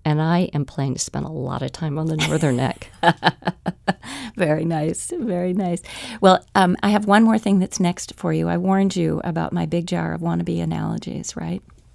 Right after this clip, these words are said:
Speaker 2: So reach in, take a slip of paper, I will take one for myself and one for the audience, and we're gonna make an analogy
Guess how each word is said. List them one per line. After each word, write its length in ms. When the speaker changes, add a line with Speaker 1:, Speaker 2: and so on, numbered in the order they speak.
Speaker 2:
So 300
reach 220
in, 340
take 380
a 200
slip 300
of 80
paper, 380
I 200
will 160
take 280
one 200
for 120
myself 540
and 100
one 160
for 80
the 160
audience, 440
and 100
we're 60
gonna 180
make 280
an 80
analogy 760